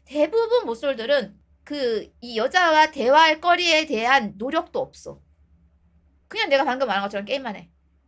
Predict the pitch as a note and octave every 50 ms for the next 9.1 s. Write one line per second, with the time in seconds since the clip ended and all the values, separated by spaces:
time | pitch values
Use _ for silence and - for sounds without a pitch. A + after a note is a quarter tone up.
0 | _ _ - D4 D#4+ E4 D#4+ D#4 C#4+ C4+ C#4 C#4 - A3+ A#3+ B3+ B3+ A#3 A3+ G#3+
1 | G#3+ A3 F3+ - - G3+ G3 G3 G3 G3 G3+ F3 F3 G#3 A3 G3 D3 C#3 - _
2 | _ _ _ _ _ _ D4+ D#4 D#4 D4+ D4+ D#4+ D#4+ D#4+ - _ _ _ - A3
3 | A#3 A3 C#4 - - - F#3 A#3 A#3+ G#3+ F3 F3+ - C4 C#4 C#4 C#4 C4+ C4+ C#4
4 | F4 F4 F#4 G4+ - _ _ _ _ _ - D4+ C#4+ A#3 G3+ B3+ B3+ - A4+ A4
5 | - F#4 F4+ D#4+ A3+ A#3 B3 C#4 C4+ D4 C#4 B3+ B3 - B3+ B3 B3 A#3+ A#3+ -
6 | _ _ _ _ _ _ _ _ _ _ _ _ _ _ _ _ - C#4+ D#4+ D#4
7 | G4+ G#4 G4+ F#4+ F#4+ F#4+ G4 D4 B3+ - G4 G#4 - A#4 A4+ A4+ G4+ D#4+ C#4+ D4
8 | C#4+ D#4 D#4+ G#4 B4+ D5+ D5+ A#4 D4+ A3 G#3 G#3+ G3 F#3+ F#3 F3 E3+ E3 D#3 D#3+
9 | -